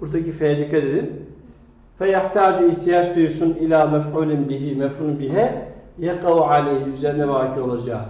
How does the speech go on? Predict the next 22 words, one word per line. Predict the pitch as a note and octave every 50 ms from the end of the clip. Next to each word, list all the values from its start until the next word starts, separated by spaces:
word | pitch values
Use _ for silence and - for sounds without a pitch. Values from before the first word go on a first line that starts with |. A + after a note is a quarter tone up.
| - - - - - - - -
Çeviriyi | - - F3+ F#3 G3+ A3 A3 F#3+
doğru | G#3 G#3 G#3 G#3+
yapamazsanız | G#3+ G#3 G#3+ G3+ F#3+ E3+ D#3+ - E3+ F#3 A3 A3+ G#3+ F3
burası | E3+ F3 F3 F3 - A3 A#3 - - -
sizi | - E3+ E3 E3+ E3+
zorlar. | D#3 D3+ C#3+ C3+ B2+ B2 A#2 B2 - - - - - - - - - - - - - - - - - -
وَعَلَامَتُهُ, | F3+ F3+ F3 G3+ G3+ G#3+ G#3 G#3+ B3+ C#4 - - G#3 G3+ A3+ A#3 A3+
peki | A#3 A#3 A3 F#3+ F3+ E3+ E3
lazım | F3 F#3 G3 G3 A3 A#3 A3+
fiilin | - G3+ F#3 F3+ F#3 F3+
alameti | F3+ F3+ F3+ F3+ F3+ F#3+ - - G3 E3+
nedir? | D3+ D3+ - - - - - - - - - - - - - _ - _ _ - - -
اَلَّا | G#3+ A3 A3 A3 B3+ C4 C4 A#3+ A3+ G#3
يَقْبَلَهَا | - - - F#3 E3+ E3 D#3+ D#3 D#3+ E3+ G3 - E3+ D#3+
الضَّمِيرِ. | D3+ - D3+ D3 C3+ C3+ C#3 C3 C3 C3 -
Zamir | - - D#3+ F#3 G3+ A3 A3+ A3 - -
hasını | E3+ E3+ D#3+ D#3+ - - - - - - -
kabul | G#3 G#3 A3 A#3 A#3+
etmemektir. | A3+ - - F3+ D3+ C#3+ C3 A#2 A2+ - - - - - - - - - _ _ _ _ _ _ _ _ - _ _ - _ - _ - -
فَلَا | F3 F#3+ A3 B3 B3+ B3 B3
يُقَالُ | - - A3 G3+ F#3+ F#3 F3 F3+
denilmez | F3+ F3+ F#3 F#3 F#3+ G#3 A#3 A#3+ A3 A#3+